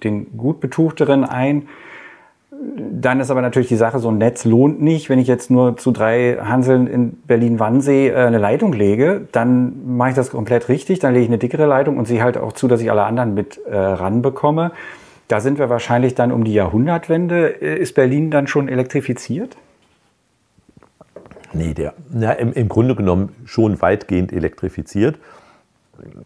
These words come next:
Speaker 2: wobei es sehr unterschiedliche, ähm, Teilbereiche gab. Man muss sich nicht vorstellen, dass Elektrifizierung in diesem Falle bedeutet,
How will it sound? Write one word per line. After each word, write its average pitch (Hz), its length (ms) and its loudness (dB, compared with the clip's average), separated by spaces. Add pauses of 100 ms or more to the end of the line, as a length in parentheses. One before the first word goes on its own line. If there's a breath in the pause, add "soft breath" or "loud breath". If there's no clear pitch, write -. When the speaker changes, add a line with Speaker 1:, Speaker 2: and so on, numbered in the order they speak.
(300)
Speaker 2:
wobei 90 300 0
es 95 140 0
sehr 85 140 2
unterschiedliche, 87 760 -2 (480 loud breath)
ähm, 78 540 -2 (120)
Teilbereiche 90 640 -2
gab. 76 300 -8
Man 80 160 -6
muss 90 140 -4
sich 90 180 -10
nicht 90 140 -8
vorstellen, 90 480 -4
dass 82 160 -8
Elektrifizierung 90 880 -6
in 73 120 -10
diesem 87 220 -10
Falle 82 260 -4
bedeutet, 80 520 -4